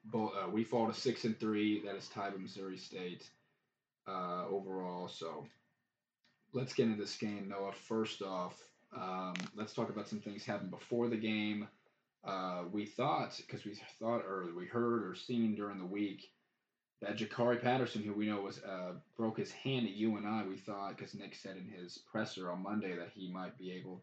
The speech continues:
to, uh, um, you know, play with the s-, with the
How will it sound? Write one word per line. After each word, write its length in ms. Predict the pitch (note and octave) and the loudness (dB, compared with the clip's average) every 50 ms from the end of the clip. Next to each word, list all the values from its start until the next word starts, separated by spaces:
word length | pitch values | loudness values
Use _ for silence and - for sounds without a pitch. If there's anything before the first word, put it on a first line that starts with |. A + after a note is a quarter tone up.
| - | -10
to, 240 | - F#2+ F2 F2 E2+ | -10 -8 -6 -4 -4
uh, 240 | E2 D#2+ D#2 D2+ D2+ - _ _ _ _ _ _ _ _ _ _ _ - - E2 | -4 -4 -6 -6 -8 -12 _ _ _ _ _ _ _ _ _ _ _ -10 -6 -4
um, 320 | D#2 D2+ C#2+ C#2 - D2 - | -4 -2 -4 -4 -6 -8 -10
you 100 | G2 F2 | -10 -10
know, 60 | E2+ | -10
play 280 | - - G#2+ F#2+ F#2+ | -8 -4 -4 -2 -2
with 160 | F2+ F2 E2 - | -2 -4 -6 -6
the 80 | D#2+ | -6
s-, 180 | - - - - - | -6 -6 -6 -6 -8
with 160 | F#2 E2+ D2+ - | -8 -8 -8 -6
the 320 | D#2 D2 C#2+ C#2 C2+ C2+ | -6 -4 -2 -2 -4 -6